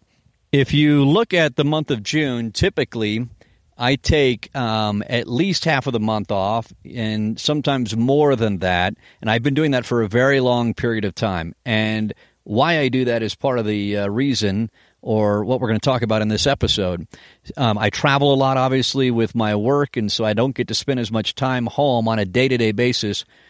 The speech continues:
with my kids as I'd like to, with my wife, with our family. And so usually there's a, a church camp or two packed into June,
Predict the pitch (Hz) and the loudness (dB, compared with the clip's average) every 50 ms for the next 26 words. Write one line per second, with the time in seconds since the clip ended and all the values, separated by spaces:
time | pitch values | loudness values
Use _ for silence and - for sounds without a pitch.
0 | _ _ _ - 110 - 120 117 107 101 - - 131 127 110 110 104 107 104 104 | _ _ _ -6 -6 -4 -2 -2 -4 -2 0 0 0 2 2 0 0 0 0 0
1 | 107 120 151 160 - - - 110 113 120 113 - 107 107 107 107 107 113 120 135 | 0 0 0 0 -2 -4 -4 -2 0 0 0 0 0 0 0 0 0 0 0 -2
2 | 127 127 110 107 104 101 - - 113 113 113 104 101 101 117 143 - - - - | -2 -4 -4 -2 -4 -2 -2 -2 -2 -2 -2 -2 -2 0 -2 -2 -2 -6 -16 -20
3 | _ - - - 110 110 110 - - - 135 123 113 110 107 107 - _ _ _ | _ -10 -4 -2 0 0 0 0 -2 0 2 2 2 2 2 0 -2 _ _ _
4 | - - 117 147 190 170 139 151 143 139 127 123 117 120 120 120 120 113 - 120 | -8 -4 -2 -2 0 0 0 0 2 2 2 2 2 2 2 2 0 0 0 0
5 | 110 110 110 107 104 104 101 101 98 - - - 180 180 151 - - - - 139 | 0 2 2 2 0 0 0 -2 -2 -4 -2 -2 0 0 0 -2 -4 -4 -2 -2
6 | 131 131 - 139 123 - - - 135 127 - 131 123 117 117 - - 123 120 113 | -2 -2 -2 -2 -4 -2 0 0 0 0 2 2 0 0 0 -2 -2 -2 -2 -2
7 | 110 95 - 107 107 104 104 104 110 120 113 | -2 -2 -2 -2 0 0 0 0 0 -2 -4